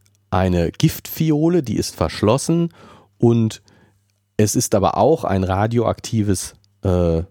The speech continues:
Präparat in der Kiste und je nachdem, äh,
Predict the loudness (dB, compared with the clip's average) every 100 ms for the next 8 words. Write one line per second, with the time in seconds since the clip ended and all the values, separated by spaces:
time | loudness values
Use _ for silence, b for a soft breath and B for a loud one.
0 | _ -6 -4 -2 0 0 0 -2 -2 -2
1 | 0 0 -2 0 0 0 B B B B
2 | _ 0 2 2 2 0 0 2 2 2
3 | 0 -2 0 2 2